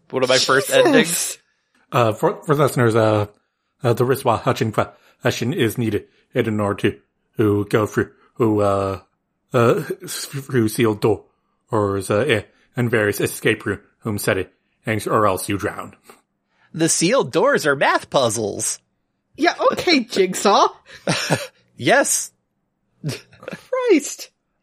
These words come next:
Speaker 3: Uh,
Speaker 1: Oh, don't worry. Jigsaw's cute.
Speaker 2: Christ on a cracker.
Speaker 3: Uh,
Speaker 2: <laughs> What I love
Speaker 3: Yep.
Speaker 2: is I'm over here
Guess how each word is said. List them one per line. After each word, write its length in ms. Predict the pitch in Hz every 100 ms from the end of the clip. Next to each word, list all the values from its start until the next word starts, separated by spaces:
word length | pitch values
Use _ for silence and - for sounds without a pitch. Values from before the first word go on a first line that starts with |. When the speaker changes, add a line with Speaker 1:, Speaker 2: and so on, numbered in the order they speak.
| -
Speaker 3:
Uh, 480 | 123 127 127 147 165
Speaker 1:
Oh, 80 | 151
don't 180 | 160 147
worry. 180 | 131 101
Jigsaw's 440 | 160 131 143 113
cute. 340 | - 104 87 _ _ _ 170 - - _ _ _ _ _ _ _ _ _ _ -
Speaker 2:
Christ 340 | 196 190 190
on 100 | 165
a 60 | 123
cracker. 640 | - - 170 165 - 156 160 262 269 - _ _ - 202 -
Speaker 3:
Uh, 300 | 131 139 156
Speaker 2:
<laughs> 160 | -
What 160 | - 269
I 200 | 254 285
love 380 | 226 156 156 - _
Speaker 3:
Yep. 340 | 160 165 - _ _ 208
Speaker 2:
is 380 | 202 185 185 - -
I'm 340 | 226 294 285
over 260 | 220 190 190
here 500 | 202 170 156 156